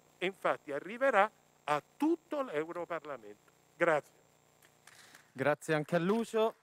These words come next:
Speaker 2: Eh, questa lunga maratona,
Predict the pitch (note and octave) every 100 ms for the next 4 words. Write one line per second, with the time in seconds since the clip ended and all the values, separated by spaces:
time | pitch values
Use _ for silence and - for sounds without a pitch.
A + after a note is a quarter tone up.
0 | _ _ _ _ B2 B2 B2 B2 B2+ B2
1 | B2 - - _ - _ B2+ - C#3+ D3+
2 | D#3 D3 D3 D3+ D#3 F3+ F#3+ F#3 G3